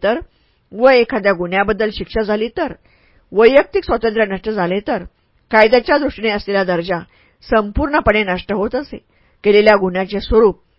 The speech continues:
जसे कमी अधिक गंभीर असेल, त्या मानाने गुन्हेगाराला कमी अधिक स्वरूपाची शिक्षा देण्यात येत असे. दिलेली शिक्षा ज्या स्वरूपाची असेल, त्या मानाने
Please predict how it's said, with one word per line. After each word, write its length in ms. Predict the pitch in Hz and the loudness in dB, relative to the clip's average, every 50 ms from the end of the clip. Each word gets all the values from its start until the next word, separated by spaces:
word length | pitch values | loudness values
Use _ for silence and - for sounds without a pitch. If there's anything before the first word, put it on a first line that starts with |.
| _ _ - | _ _ -6
जसे 300 | 208 220 233 - 277 247 | -4 -4 0 4 4 2
कमी 340 | 240 - 214 190 190 233 254 | 4 2 -2 -2 -2 0 0
अधिक 240 | 254 226 226 233 190 185 | 0 0 0 -2 -2 -2
गंभीर 280 | 196 180 190 202 190 | -4 0 2 2 2
असेल, 340 | 175 180 - 190 202 233 320 - _ _ _ _ _ _ _ - | 2 0 -2 -2 -4 -4 -4 -6 _ _ _ _ _ _ _ 4
त्या 200 | 269 269 277 269 | 6 6 6 6
मानाने 400 | 247 214 185 185 185 190 180 175 175 _ _ _ - | 4 0 -2 -2 -2 -4 -6 -12 -14 _ _ _ -4
गुन्हेगाराला 600 | 214 226 214 233 254 254 233 208 190 185 185 196 | -2 -2 2 2 4 4 6 4 4 4 2 2
कमी 320 | 214 - 185 180 196 208 226 | 0 0 -6 -6 -2 0 -2
अधिक 180 | 233 240 262 | -2 -2 -4
स्वरूपाची 460 | - - 233 240 - 226 220 214 233 | -8 -6 -6 -4 -2 -2 -4 -4 -6
शिक्षा 320 | 214 247 214 - - 208 202 | -12 -12 -10 -4 -2 -2 0
देण्यात 320 | 185 185 180 175 185 196 196 | 0 -2 -4 -4 -4 -4 -4
येत 160 | 220 220 - | -4 -4 -4
असे. 240 | 320 - - - - - _ _ _ _ _ _ _ _ - | -8 -10 -10 -14 -16 -16 _ _ _ _ _ _ _ _ -8
दिलेली 360 | 185 240 240 262 254 262 277 - | -6 0 4 4 4 4 4 -4
शिक्षा 460 | - - 175 - - - 190 190 196 233 _ _ _ _ _ _ - | -4 -6 -10 -10 -10 -8 -8 -8 -8 -10 _ _ _ _ _ _ -14
ज्या 280 | 208 165 220 226 240 240 | -2 4 6 6 6 6
स्वरूपाची 500 | - 240 190 190 - 185 202 - - 190 | 4 0 -4 -4 -4 -4 -6 -4 -4 -4
असेल, 360 | 185 185 - 190 202 226 320 - _ _ _ - | -4 -4 -4 -4 -4 -4 -6 -10 _ _ _ 2
त्या 180 | 233 226 233 | 4 4 4
मानाने 400 | 226 202 180 175 180 302 320 180 | 4 2 -2 -2 -2 -4 -4 -6